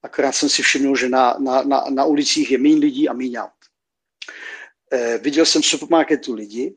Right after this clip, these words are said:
chodili, hej, normálně. A, a navíc máš, eh, hodinu,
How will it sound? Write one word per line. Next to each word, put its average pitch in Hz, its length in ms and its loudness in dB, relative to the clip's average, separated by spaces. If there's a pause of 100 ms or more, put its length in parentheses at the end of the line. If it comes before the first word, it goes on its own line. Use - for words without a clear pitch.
chodili, 107 560 -10 (340)
hej, 113 260 -4
normálně. 113 580 -6 (1600)
A, 113 840 4 (240)
a 131 80 0
navíc 156 520 0
máš, 147 460 0 (1040)
eh, 117 240 -4 (420)
hodinu, 151 720 4